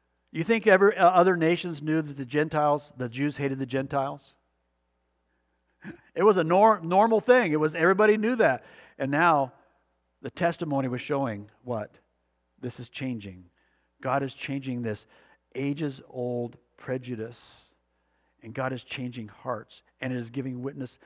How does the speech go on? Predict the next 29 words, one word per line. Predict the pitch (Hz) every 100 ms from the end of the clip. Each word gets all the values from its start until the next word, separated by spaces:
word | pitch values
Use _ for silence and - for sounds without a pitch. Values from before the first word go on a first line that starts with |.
| _
not | 127 151
only | 139 139
to | -
the | 139
believers | 127 123 131 127 -
in | 120
the | 113
church, | - 131 -
but | 123
to | -
the | 117
world | 110 120 127
around | 117 123 110
them. | 95 _ _
They're | 208 160
actually | 110 - 135 127 143 175 _ _ _ _
sitting | - - 202 135 104
together. | 113 107 92 95 _ _ _
They're | 156 160
actually | 139 139 147 151
in | 151 147 160 151 _ _ _
the | -
houses | 190 208 139 117
of | 107
one | 104
another. | 101 95 95 - _ _ _ _ _
And | 165
so | 233 202 - -
our | 170 226